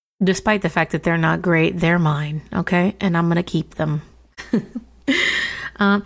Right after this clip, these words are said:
you also have Steelers at Browns, which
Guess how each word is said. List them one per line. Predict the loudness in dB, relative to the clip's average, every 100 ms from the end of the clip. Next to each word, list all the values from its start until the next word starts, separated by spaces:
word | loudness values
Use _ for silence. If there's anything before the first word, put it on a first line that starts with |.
| -2
you | 0 2
also | 2 2 0
have | 2 2
Steelers | 0 -4 -2 0 2 4 2 0 -2
at | -2 -2 -2
Browns, | 0 2 2 2 0 -2
which | -2 -2 -4 -10